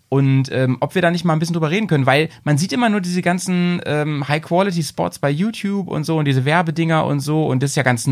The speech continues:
ganz nice, aber wie sieht's denn jetzt mal wirklich aus, äh, ähm, mit Praxistest und auch mal ganz ehrlich, also auch wenn Kritik da ist, ruhig mal, ähm, rausknallen, denn, äh, wir reden über High-Quality-Kleidung, also über teure Kleidung und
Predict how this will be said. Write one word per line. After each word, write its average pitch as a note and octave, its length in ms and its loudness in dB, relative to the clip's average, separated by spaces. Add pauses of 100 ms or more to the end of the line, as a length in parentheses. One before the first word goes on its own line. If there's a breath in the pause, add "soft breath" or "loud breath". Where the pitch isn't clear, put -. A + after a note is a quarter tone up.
(120)
ganz A2+ 240 -2
nice, D3 380 0
aber C3 220 0 (240 loud breath)
wie D#3 120 0
sieht's F#3+ 240 -6
denn E3 140 0
jetzt E3 160 0
mal D3+ 180 2
wirklich E3+ 300 -2
aus, D#3 360 0
äh, C#3 280 0 (440 loud breath)
ähm, B2+ 420 2
mit C#3+ 160 0
Praxistest E3+ 760 0
und C#3 200 -4
auch C3 100 2
mal C#3 120 4
ganz C#3 240 0
ehrlich, C3 420 0
also A2+ 180 0
auch C3 160 -4
wenn C#3 140 -2
Kritik C#3+ 260 -4
da B2+ 180 0
ist, A#2+ 200 -4
ruhig D3+ 180 -2
mal, B2+ 400 2
ähm, A2+ 160 0
rausknallen, G#2+ 760 -2 (440 loud breath)
denn, E3 360 2 (340 soft breath)
äh, B2 340 2
wir B2 100 2
reden D3+ 160 2
über C3+ 160 2
High-Quality-Kleidung, D#3+ 840 0
also A#2+ 180 -2
über G#2 140 0
teure F3+ 380 0
Kleidung D#3+ 520 0
und B2 400 0